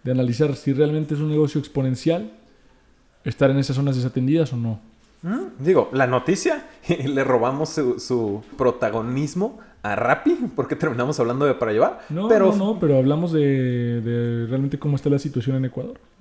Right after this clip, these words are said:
Speaker 2: Ujú, sí. Eh, finalmente, pues sí es esta parte del Rappi sigue y sigue expandiéndose, ¿no? Acabamos de hablar de Rappi en Costa Rica, por ejemplo, ¿no? Que eso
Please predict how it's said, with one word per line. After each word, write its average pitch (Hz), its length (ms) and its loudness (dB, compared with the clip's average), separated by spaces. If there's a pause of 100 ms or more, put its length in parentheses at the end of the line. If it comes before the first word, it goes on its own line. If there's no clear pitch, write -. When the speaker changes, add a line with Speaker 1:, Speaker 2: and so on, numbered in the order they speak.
Speaker 2:
Ujú, 226 220 -6 (200)
sí. - 300 -10 (500)
Eh, 120 400 2
finalmente, 139 720 -2 (380)
pues 113 160 2
sí 113 200 -4
es 110 200 -2
esta - 280 -6
parte 113 340 -2
del 101 320 -4 (880)
Rappi 127 680 -4
sigue 120 520 -8
y 120 100 -8
sigue 107 560 -10
expandiéndose, 95 800 -4
¿no? 135 240 -2
Acabamos 101 720 -4
de 95 440 0
hablar 98 440 0
de 113 100 0
Rappi 104 300 -2
en 113 100 -8
Costa - 260 -12
Rica, 120 360 -10
por 90 120 -10
ejemplo, 110 460 -10
¿no? 117 340 -6 (280)
Que 95 300 -4
eso 117 600 0